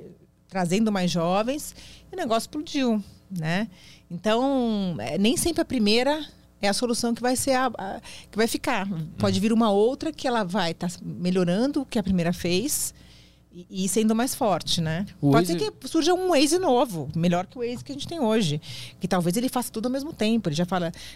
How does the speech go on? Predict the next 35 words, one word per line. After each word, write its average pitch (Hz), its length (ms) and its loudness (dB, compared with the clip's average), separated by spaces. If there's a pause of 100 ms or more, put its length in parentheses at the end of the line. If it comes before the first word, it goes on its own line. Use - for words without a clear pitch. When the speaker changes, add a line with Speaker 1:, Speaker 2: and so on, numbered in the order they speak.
Speaker 1:
qual - 120 0
restaurante 190 320 0
você - 40 -4
tem 190 140 0
que 185 180 -6
ir, 247 380 -4
de, 160 220 -8
que 185 320 -8
ele 165 260 -2
vai 190 160 4
pegar 180 380 0
o 196 40 0
que - 80 -12
você 190 300 -2
gosta, 226 680 2
sei 202 200 0
lá, 156 100 0 (140)
vou 208 100 -2
no 254 60 2
restaurante 269 360 -2
tal, 165 400 -2
quero 185 200 -6
ir 226 40 -6
no 214 100 -6
restaurante. 240 760 -2 (580)
Uma, 254 140 2
um, 269 340 -10
eu 254 80 -4
sempre 392 200 -8
pensei 330 240 -4
assim, 226 200 -2
por 202 120 4
exemplo, 185 100 4
viagem. 147 520 0
Ó, 185 120 -12